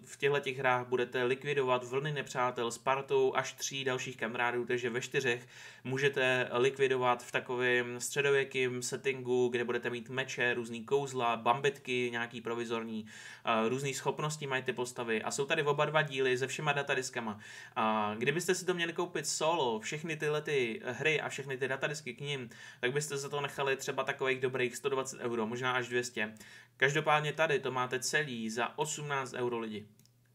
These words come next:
A tahle ta hra, pokud máte rádi Left four Deadka, tak je podle mě nejlepší variantou,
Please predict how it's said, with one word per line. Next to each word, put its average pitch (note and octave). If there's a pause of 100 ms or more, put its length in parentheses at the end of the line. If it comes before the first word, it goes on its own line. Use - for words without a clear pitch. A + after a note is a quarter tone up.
(140)
A A2 (100)
tahle C#3
ta C#3+
hra, B2+
pokud C#3
máte C#3+
rádi B2+
Left B2
four D3
Deadka, A2+ (360)
tak C#3
je C#3+
podle C#3
mě C3+
nejlepší D3
variantou, B2+